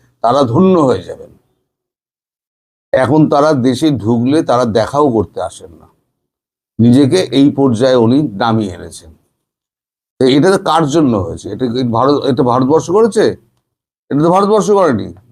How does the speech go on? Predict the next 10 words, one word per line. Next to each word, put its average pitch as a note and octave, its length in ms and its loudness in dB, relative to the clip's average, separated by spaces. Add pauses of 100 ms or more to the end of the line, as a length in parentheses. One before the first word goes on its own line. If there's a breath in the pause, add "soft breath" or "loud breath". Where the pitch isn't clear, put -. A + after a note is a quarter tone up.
(120)
নাকি F3 180 -2
বলবেন F#3+ 320 0
এবার F#3 240 2 (440)
যে D#3 180 0
আমার E3+ 320 2
এই F3 160 2
সিদ্ধান্তের E3+ 640 -2
পেছনে E3 300 0
ভারতবর্ষ D#3 540 0
দায়ী? A#2 300 -2